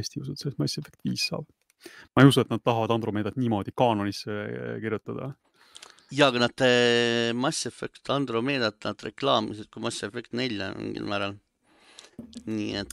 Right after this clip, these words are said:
Speaker 1: Noh, tead, see oli see
Speaker 2: äh,
Speaker 1: enne, kui ta
Speaker 2: nad ei
Speaker 1: välja tuli, enne, <laughs> enne kui kõik need arvustused tulid. Nüüd on,
Speaker 2: Ma
Speaker 1: nüüd nad ilmselt tahavad teda na-, natukene niimoodi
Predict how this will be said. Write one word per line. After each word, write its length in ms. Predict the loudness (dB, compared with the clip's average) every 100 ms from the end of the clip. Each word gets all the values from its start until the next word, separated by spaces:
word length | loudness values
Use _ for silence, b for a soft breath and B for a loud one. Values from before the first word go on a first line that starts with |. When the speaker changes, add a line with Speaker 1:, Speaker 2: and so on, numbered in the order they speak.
| 4
Speaker 1:
Noh, 160 | 4
tead, 220 | 6 4 4
see 80 | 2
oli 120 | 2
see 80 | 4
Speaker 2:
äh, 120 | 4
Speaker 1:
enne, 160 | 2 0
kui 80 | 0
ta 80 | 0
Speaker 2:
nad 60 |
ei 20 | 2
Speaker 1:
välja 140 | 2
tuli, 180 | 0 0
enne, 240 | 0 0 -2
<laughs> 60 | -2
enne 200 | 0 -2
kui 200 | -2 -4
kõik 140 | -4 -2
need 200 | -2 -2
arvustused 760 | -4 -10 -14 -14 -10 -4 -4 -4 _
tulid. 380 | -8 -8 -8 -16 _ B -10 -10 -10 -14 0
Nüüd 260 | 2 4
on, 140 | 4 4
Speaker 2:
Ma 140 | 4
Speaker 1:
nüüd 140 | 4 2
nad 140 | 0 -2
ilmselt 300 | -2 -2 -2
tahavad 220 | -2 0
teda 160 | -2 2
na-, 100 | 2
natukene 520 | 2 0 0 -6 -4
niimoodi 220 | -4 -4